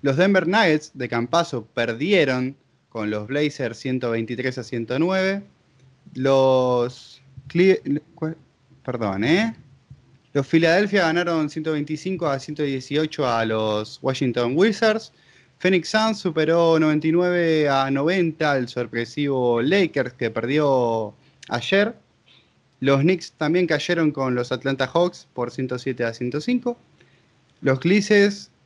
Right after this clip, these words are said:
ganaron ciento doce a los Utah Jazz, que perdieron con ciento nueve puntos. Y en el día de hoy se van a estar disputando los Milwaukee Bucks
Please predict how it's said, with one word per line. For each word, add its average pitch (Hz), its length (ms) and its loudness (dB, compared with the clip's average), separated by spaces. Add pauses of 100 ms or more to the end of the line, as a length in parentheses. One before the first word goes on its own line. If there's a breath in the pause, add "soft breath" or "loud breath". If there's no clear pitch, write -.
(240)
ganaron 165 640 4
ciento 175 360 0
doce 170 280 0
a 127 480 0
los 123 180 -4
Utah 147 300 0
Jazz, 175 340 0
que 123 140 -8
perdieron 117 840 -6 (560)
con 110 240 -6
ciento 120 260 -6
nueve 120 260 -2
puntos. 196 580 -4 (340 soft breath)
Y 226 260 0 (160)
en 143 140 2
el 156 140 4
día 190 220 2
de 185 140 2
hoy 233 340 2
se - 180 -12
van 147 140 -2
a - 20 -2
estar 151 180 -4
disputando 147 640 -2
los 107 480 -2
Milwaukee 151 480 0
Bucks 175 400 0